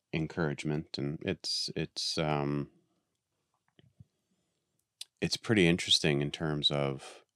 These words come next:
just the small nuances in training and, and feeding and care that you're, like you're talking about here. It's, it's, it, it can get really, really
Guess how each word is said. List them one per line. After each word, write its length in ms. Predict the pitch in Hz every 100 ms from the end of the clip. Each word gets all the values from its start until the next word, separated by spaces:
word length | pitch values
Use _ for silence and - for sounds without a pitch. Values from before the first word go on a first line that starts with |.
| _ _ _ _ _ -
just 180 | 90
the 80 | 87
small 420 | - - 87 85
nuances 680 | 80 80 85 78 71 69 67
in 140 | 76 65
training 460 | 85 95 87 67
and, 240 | 69 67 -
and 340 | 76 69 67 - -
feeding 500 | 104 104 90 69 67
and 220 | 64 - - - - - - - -
care 380 | 92 95 85 65
that 160 | -
you're, 120 | 73 -
like 200 | 82 -
you're 80 | 71
talking 340 | 71 - 80
about 200 | - -
here. 140 | -
It's, 220 | - - -
it's, 560 | - - - - - - _ -
it, 180 | 82 -
it 80 | 165
can 180 | 82 78
get 240 | - -
really, 580 | - 76 80 92 90 78
really 680 | 67 80 85 80 71 67